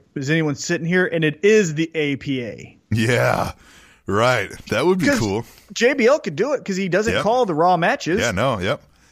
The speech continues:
Speaker 2: They could,
Speaker 1: That'd
Speaker 2: yeah,
Speaker 1: be
Speaker 2: they could,
Speaker 1: cool.
Speaker 2: yeah, I like that. Yeah, and then we get a damn, right?
Speaker 1: And then, yeah, and then you get two guys like, "Aren't these the pro wrestlers?" And then all four of them beat up the bar,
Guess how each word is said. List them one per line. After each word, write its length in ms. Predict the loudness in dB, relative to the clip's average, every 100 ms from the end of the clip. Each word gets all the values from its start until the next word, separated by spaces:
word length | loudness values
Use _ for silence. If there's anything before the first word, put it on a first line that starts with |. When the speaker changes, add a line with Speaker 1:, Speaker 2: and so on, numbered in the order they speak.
| _ _
Speaker 2:
They 100 | -4
could, 180 | -4 -4
Speaker 1:
That'd 140 | 0
Speaker 2:
yeah, 100 | 0
Speaker 1:
be 40 | 0
Speaker 2:
they 40 | -2
could, 140 | -2
Speaker 1:
cool. 160 | -4 -8 -10
Speaker 2:
yeah, 520 | -6 -4 -4 -4 -6 -8
I 80 |
like 220 | -8 -8 -8
that. 280 | -8 -8 -12 _ -20 _ _ _ _ _ _ _ _
Yeah, 140 | -4 -2
and 160 | 0
then 100 | -2
we 100 | -2
get 120 | -2 -4
a 40 | -2
damn, 440 | 2 2 0 -4 -10 -18 _ _ _
right? 280 | -6 -6 -6 -10 0
Speaker 1:
And 160 | 0 2
then, 220 | 0 -2 -8 0
yeah, 140 | 0 2
and 120 | -2
then 140 | -4
you 100 | -4
get 220 | -2 -2
two 240 | -2 -4 0
guys 400 | 0 0 -2 -4
like, 280 | -2 -2 -2
"Aren't 240 | -6 -6
these 240 | -6 -6 -4
the 80 | -6
pro 360 | -2 2 2
wrestlers?" 640 | 2 2 0 2 0 -2 -2
And 220 | 0 2
then 120 | 2
all 280 | 2 2 2
four 340 | 2 4 4 4
of 80 |
them 180 | 2 -2
beat 340 | 0 2 2 2
up 360 | 2 2 0 -4
the 80 |
bar, 520 | 0 2 4 2 2